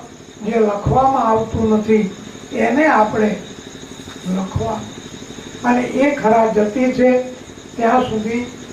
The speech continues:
આપણે આમાં આવતા નથી. તો આ ભજન કરી અને આ સંતો જે પદને પામ્યા એ આપણે બધા પામી શકીએ, કારણ કે એમને મળ્યું એ જ આપણને.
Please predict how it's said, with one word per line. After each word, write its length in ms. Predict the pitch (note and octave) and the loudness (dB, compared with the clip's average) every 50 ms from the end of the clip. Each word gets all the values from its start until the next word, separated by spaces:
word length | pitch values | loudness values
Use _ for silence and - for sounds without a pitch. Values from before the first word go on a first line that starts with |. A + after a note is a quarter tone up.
| - - - - | -18 -14 -6 -2
આપણે 380 | A3 G#3+ A3 C4 A3 A3+ A#3 | 0 0 2 2 2 2 2
આમાં 400 | A3+ - F#3+ G#3 G#3+ A3 G#3+ G#3 | 2 2 2 2 2 4 4 4
આવતા 480 | G3 G3+ G3+ - - A3 G#3+ G#3+ G#3+ A3+ A3+ - - - - - - - - - A3 G#3 F#3+ | 4 2 2 0 0 2 4 4 4 4 2 -4 -8 -14 -16 -18 -18 -18 -18 -14 -10 -8 -6
નથી. 360 | G3+ G#3 - G#3 G#3 G3 - - - - - - - - - | -6 -2 -2 0 0 -2 -2 -6 -10 -16 -16 -16 -16 -8 -2
તો 60 | - A3 | 2 4
આ 160 | G#3+ A3 A#3+ | 4 4 4
ભજન 460 | G#3+ G#3+ G3+ G3 G#3 A3 A3+ A3+ A3 | 2 2 2 2 4 4 4 2 2
કરી 360 | - A3 A3 A3+ A#3 A#3 - - - - - - - - | 2 2 2 2 0 -2 -6 -10 -14 -18 -18 -18 -14 -8
અને 380 | B3 A3 A3 A3 G#3+ G#3 G#3 - - - - - | -4 -2 0 0 0 0 0 -2 -6 -10 -4 0
આ 160 | - C#4+ C#4+ | 2 2 2
સંતો 680 | C#4+ - A#3+ A#3+ A#3+ A#3+ B3 - C4 A#3+ A#3 G3 F#3+ - - - - - - - - - - G3 - | 2 0 -2 -4 -4 -4 -2 0 2 2 2 2 0 -4 -10 -14 -16 -18 -18 -18 -18 -16 -14 -6 -2
જે 160 | G#3 A3 C4 C4+ | 2 4 4 4
પદને 540 | C4+ C4+ A#3+ A#3 A#3 A3 B3 A#3 A#3+ A#3 | 4 2 0 0 0 0 0 0 -2 -2
પામ્યા 540 | A3 - - A3 A3 A#3+ A#3+ B3 A#3 G#3 F#3+ - - - - - - - - - - | -4 -2 0 0 0 2 2 2 2 0 -2 -4 -10 -14 -16 -16 -16 -16 -14 -8 -4
એ 80 | C4 C4 | 0 0
આપણે 400 | B3+ A3 A3 A3 - B3+ B3+ B3+ | 2 2 2 2 0 0 0 0
બધા 340 | G#3+ F#3+ F#3 E3+ F#3 A3+ A3+ | 0 0 0 2 2 2 2
પામી 420 | A3+ A3+ G#3 G3+ G#3+ A3 A3 G#3 | 2 0 -2 0 0 2 0 0
શકીએ, 400 | - G3+ F#3+ F#3+ - - G#3+ F#3 - - - - - - - | -2 -4 -8 -8 -10 -12 -12 -14 -14 -14 -18 -18 -16 -12 -6
કારણ 160 | G3+ G3+ G#3 | -4 -4 -2
કે 140 | G#3+ A3+ G#3+ | 0 2 2
એમને 320 | G#3+ G#3+ A3 A#3 A#3 A#3 A3+ | 4 4 2 0 0 0 2
મળ્યું 320 | G#3+ G#3+ A3 A3+ A3+ A3 | 4 4 4 4 4 4
એ 180 | A3 A3 A3+ G#3 | 4 4 2 2
જ 80 | G#3+ | 0
આપણને. 560 | G#3+ G3+ - - - G#3 G#3 G#3+ A3+ B3+ B3+ | 0 -2 0 0 0 0 0 0 -2 -2 -4